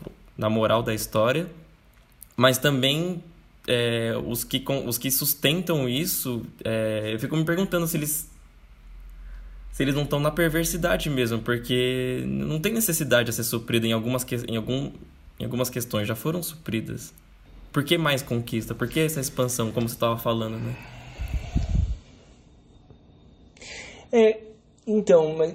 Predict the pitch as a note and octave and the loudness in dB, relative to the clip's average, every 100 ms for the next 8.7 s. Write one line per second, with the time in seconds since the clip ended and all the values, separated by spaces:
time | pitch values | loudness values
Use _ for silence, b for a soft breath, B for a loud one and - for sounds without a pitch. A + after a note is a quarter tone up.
0 | - D3 D3+ D3+ C#3 C#3+ E3 F3+ - F3+ | 4 8 10 10 8 6 4 -2 4 6
1 | F3 E3+ F3 D#3 D#3 D#3 D3 C3+ C3 C3 | 6 4 6 6 4 2 8 8 8 8
2 | B2+ A#2+ - C3 B2 A#2+ - B2+ B2 B2+ | 6 4 0 4 4 4 4 6 8 6
3 | C#3 D#3 B2+ B2+ - C3 B2 A#2+ C#3 D3+ | 4 8 8 8 4 2 2 6 6 6
4 | D3+ D#3 E3 D3 - D#3 D3 D3 D3 C#3+ | 2 2 2 -2 0 10 12 12 10 8
5 | C#3+ C#3 C3+ b b _ _ G#3+ A3+ - | 6 2 -4 b b _ _ 4 4 2
6 | E3+ D#3 C#3 B2+ - E3 D#3+ - F3 F3+ | 0 0 -2 -8 4 6 6 6 6 6
7 | F3+ - D3 C#3 - C3+ B2+ B2+ - B2+ | 6 8 8 8 4 0 2 0 0 0
8 | B2 A#2 A2+ G#2+ A2 C3 | 2 2 2 2 0 -2